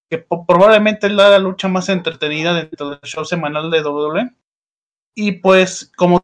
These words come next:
tú dijiste, o sea, siento que ahorita en su etapa, digamos, novato dentro de W W E, obviamente no es un novato,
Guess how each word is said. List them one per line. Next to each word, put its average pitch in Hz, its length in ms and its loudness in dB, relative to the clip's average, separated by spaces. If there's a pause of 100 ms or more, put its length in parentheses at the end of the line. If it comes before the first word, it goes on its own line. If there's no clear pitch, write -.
(140)
tú 202 120 0
dijiste, 214 500 -2
o 156 140 -2
sea, 151 380 -4 (260)
siento 214 440 2
que 156 420 0
ahorita 175 280 4
en 208 120 0
su - 60 -10
etapa, 170 320 2
digamos, 170 420 -2
novato 165 680 0
dentro 147 340 -6
de 147 80 -4
W 151 300 -2
W 170 200 -2
E, 277 220 -4
obviamente 165 420 -2
no 165 80 -2
es 165 80 -12
un 165 120 -4
novato, 165 500 0